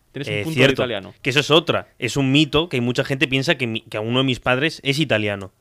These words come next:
Speaker 2: No, yo
Speaker 1: No,
Speaker 2: soy
Speaker 1: no.
Speaker 2: de descendencia italiana.
Speaker 1: Tienes
Speaker 2: Lo que
Speaker 1: apellido.
Speaker 2: pasa es que mantengo los apellidos.
Speaker 1: Apellidos italianos. Yo te voy a decir esto, porque también en tu casa, a pesar de que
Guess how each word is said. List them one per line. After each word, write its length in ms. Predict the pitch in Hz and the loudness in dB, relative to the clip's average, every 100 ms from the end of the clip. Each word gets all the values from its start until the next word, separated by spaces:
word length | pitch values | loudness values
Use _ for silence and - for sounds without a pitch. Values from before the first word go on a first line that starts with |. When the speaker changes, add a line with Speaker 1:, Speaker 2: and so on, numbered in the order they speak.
| _ | _
Speaker 2:
No, 300 | 113 127 135 | 0 2 2
yo 120 | 117 110 | 0 -2
Speaker 1:
No, 80 | |
Speaker 2:
soy 200 | 117 135 | 0 0
Speaker 1:
no. 60 | 139 135 | -2 -4
Speaker 2:
de 200 | 123 120 | -2 0
descendencia 720 | 123 117 123 117 127 143 123 | -2 -2 -4 0 0 0 -2
italiana. 440 | 107 101 98 92 _ | -4 -6 -8 -16 _
Speaker 1:
Tienes 280 | 131 135 - | -8 -8 -8
Speaker 2:
Lo 40 | |
que 60 | 131 | -8
Speaker 1:
apellido. 260 | 127 127 139 | -4 -2 2
Speaker 2:
pasa 180 | - 135 | 0 0
es 60 | |
que 60 | 147 | -2
mantengo 380 | 127 117 127 135 | -2 -2 -2 -4
los 160 | 123 | -4
apellidos. 420 | 117 - 101 101 113 | -10 -10 -12 -12 -10
Speaker 1:
Apellidos 540 | 120 120 127 139 - | -8 -8 -8 -8 -8
italianos. 560 | 135 131 151 180 - - _ _ - _ | -6 -4 -4 -6 -10 -20 _ _ -20 _
Yo 0 | |
te 60 | 151 | -2
voy 60 | 180 | 0
a 40 | |
decir 180 | 180 190 | 2 0
esto, 260 | 196 214 143 | 0 -2 -2
porque 120 | 135 | -4
también 200 | 127 139 | -2 -4
en 40 | 160 | -4
tu 80 | 156 | -4
casa, 320 | 151 196 - | -4 -6 -8
a 60 | 131 | -10
pesar 220 | 120 131 | -8 -6
de 80 | 147 | -6
que 180 | 147 | -6